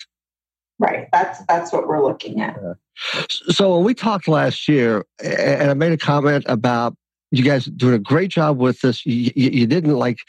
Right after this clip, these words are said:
Speaker 2: hit the gun, go and to go sprinting off, you know, like you're in a race. You, you took baby steps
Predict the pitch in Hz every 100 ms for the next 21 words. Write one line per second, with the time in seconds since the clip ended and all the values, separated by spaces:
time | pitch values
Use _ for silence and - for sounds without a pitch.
0 | - - - - - - - _ - -
1 | - 165 139 127 135 135 117 135 143 151
2 | 113 117 123 127 - - - 165 160 143
3 | 127 120 120 - 120 107 101 107 - _
4 | _ - 110 95 110 - 131 113 110 131
5 | 143 120 - 143 143 135 - 202 185 _
6 | _ _ - 147 214 180 - - - -
7 | - -